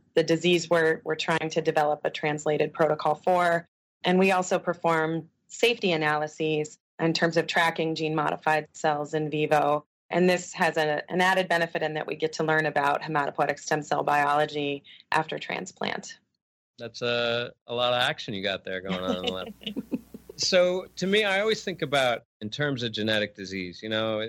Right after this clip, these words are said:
Speaker 2: the eighties, I guess, when people went crazy about genetic engineering, gene therapy, and then it kinda went away. We all know that story. And now it's come back hard.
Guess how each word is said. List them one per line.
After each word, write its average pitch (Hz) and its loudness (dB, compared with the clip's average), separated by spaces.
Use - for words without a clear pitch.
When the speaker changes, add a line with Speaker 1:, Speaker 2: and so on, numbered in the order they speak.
Speaker 2:
the 98 -4
eighties, 117 0
I 107 2
guess, 107 -2
when 107 -12
people 113 -12
went 104 -4
crazy 104 -2
about 98 0
genetic 101 -2
engineering, 95 -4
gene 98 -8
therapy, 98 0
and 98 -4
then 101 -2
it 101 -8
kinda 107 -4
went 98 0
away. 90 -2
We 92 -2
all 95 -2
know 92 -2
that 92 -4
story. 95 -2
And 147 2
now 202 0
it's 196 -4
come 185 -6
back 170 -2
hard. 160 -4